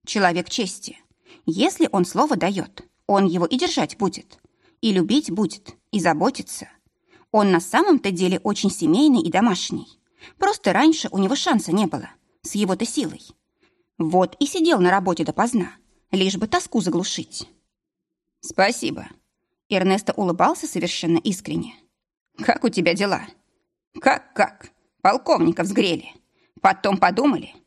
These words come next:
и выдали всем премии. За Эрреру». «Вот как? Ты в бухгалтерию тоже зайди. Тебе там, может, тоже что-то капнуло. Знаю, счастливые за кошельком не смотрят. Но на свадьбу-то деньги пригодятся».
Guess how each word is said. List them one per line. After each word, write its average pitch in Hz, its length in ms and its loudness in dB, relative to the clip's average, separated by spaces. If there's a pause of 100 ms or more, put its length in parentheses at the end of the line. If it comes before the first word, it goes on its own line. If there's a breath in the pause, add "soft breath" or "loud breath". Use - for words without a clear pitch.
(120)
и 190 160 2
выдали 185 340 2
всем 285 200 0
премии. 156 480 -2 (500)
За 226 200 0
Эрреру». 247 600 0 (800)
«Вот 196 340 2
как? - 380 -2 (720)
Ты 202 180 2
в 185 60 -10
бухгалтерию 202 600 2
тоже 254 260 0
зайди. 185 460 -4 (260)
Тебе 196 220 2
там, 180 180 2
может, 233 440 -2
тоже 214 200 2
что-то - 260 -4
капнуло. - 460 0 (540 soft breath)
Знаю, 302 640 2
счастливые 196 600 -2
за 180 100 -2
кошельком 190 460 0
не 220 100 0
смотрят. - 540 -2 (400)
Но 190 220 4
на 190 100 2
свадьбу-то 185 480 0
деньги 185 300 0
пригодятся». 185 640 -2